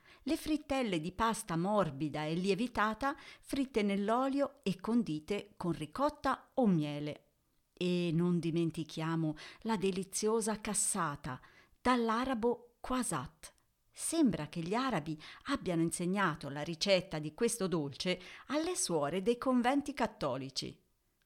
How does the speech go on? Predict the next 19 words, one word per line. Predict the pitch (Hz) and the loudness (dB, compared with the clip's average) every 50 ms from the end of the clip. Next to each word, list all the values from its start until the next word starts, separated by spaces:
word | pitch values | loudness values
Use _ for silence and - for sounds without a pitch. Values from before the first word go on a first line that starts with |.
| _ _ _ _ _ _ _ _ _ _ _ _ - | _ _ _ _ _ _ _ _ _ _ _ _ -4
Dopo | 170 240 254 269 262 - 214 | 2 4 4 4 4 4 2
la | 180 180 | 2 2
scoperta | - - - 160 - 185 175 170 - 160 151 | 0 -4 -4 -2 0 0 0 0 0 -2 -2
dell'America, | 156 170 165 165 165 170 180 175 165 156 151 160 156 - 185 175 180 180 | 0 0 0 0 2 2 2 2 2 0 -2 -4 -4 -2 -2 -2 -2 -2
poi, | - - - 170 160 156 156 165 190 190 - - _ - | -4 -6 -4 -2 -2 0 0 -2 -4 -4 -8 -12 _ 2
nella | 247 285 320 285 220 - | 4 6 6 6 4 2
cucina | - 220 208 - - 233 208 175 | 0 -2 -4 -2 0 0 2 2
mediterranea | 180 180 175 180 202 196 - - 202 170 202 214 220 220 214 214 214 214 | 2 2 2 0 -2 -2 -2 -4 -2 2 2 2 4 4 2 0 0 -2
c'è | 214 - 180 170 | -2 0 0 2
una | 165 165 160 156 147 | 2 2 2 0 0
vera | 151 175 214 247 262 269 254 247 240 | 0 0 2 2 2 2 0 0 0
rivoluzione. | 214 226 190 175 190 165 165 151 156 - - 160 151 143 143 143 143 139 - - _ - - - - - - | 0 0 0 0 0 0 0 -2 -4 -4 -4 -2 -2 -2 -2 -4 -4 -6 -8 -12 _ -20 -20 -20 -20 -12 -6
Arrivano | - 294 277 196 180 160 147 156 160 160 156 | -4 -2 -2 0 0 0 0 0 0 0 -2
prodotti | - - 214 214 226 233 220 202 - - 170 165 | 0 0 2 4 4 4 4 2 0 -2 -2 0
nuovi | 165 170 180 196 202 233 262 269 262 294 285 - | 0 2 2 2 2 2 2 2 2 -2 -2 0
e | - 254 | 0 -2
fondamentali | 240 - - 202 196 185 180 175 170 170 165 - 170 151 156 156 156 156 156 156 - _ - | 0 0 0 0 0 2 2 2 2 0 0 -2 -4 -2 -2 -2 -2 -4 -6 -8 -10 _ -10
come | - 170 165 160 156 151 147 - - - - - | -6 -4 -2 0 0 -2 -2 -4 -8 -18 -16 -8
pomodori, | - 180 165 160 160 160 156 180 190 190 185 175 165 147 131 | -4 -2 -2 0 -2 0 4 6 8 8 8 6 4 -2 -6